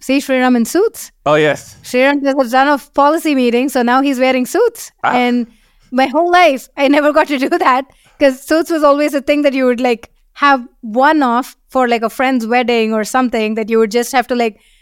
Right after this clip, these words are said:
Speaker 1: bring out, dry clean, put it on, <laughs> and then it goes away into storage for, you know, years. And now you wear suits. And then, and it's, it's kind of a nice surprise.
Speaker 2: Oh my God. Uh, yes, I do. I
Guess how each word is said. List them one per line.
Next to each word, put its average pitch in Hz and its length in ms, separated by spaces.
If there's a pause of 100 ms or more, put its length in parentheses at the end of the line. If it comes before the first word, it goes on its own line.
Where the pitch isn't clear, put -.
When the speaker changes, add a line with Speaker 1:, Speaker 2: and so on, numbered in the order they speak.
(280)
Speaker 1:
bring 269 280
out, 269 300
dry 240 220
clean, 247 480
put 240 140
it 240 120
on, 240 560
<laughs> - 80
and 262 120
then 240 200
it 233 160
goes 254 220
away 247 260
into 233 200
storage 233 560
for, 226 260 (100)
you 233 120
know, 220 300
years. 214 680 (540)
And 233 460
now 247 160
you 311 140
wear 339 140
suits. - 480 (220)
And 247 220
then, 277 220
and 269 140
it's, - 320 (420)
it's 240 180
kind 311 180
of 302 80
a 339 40
nice 320 240
surprise. 349 440
Speaker 2:
Oh 147 80
my 151 100
God. 156 180
Uh, 165 420 (140)
yes, 202 260
I 180 100
do. 196 180
I 165 460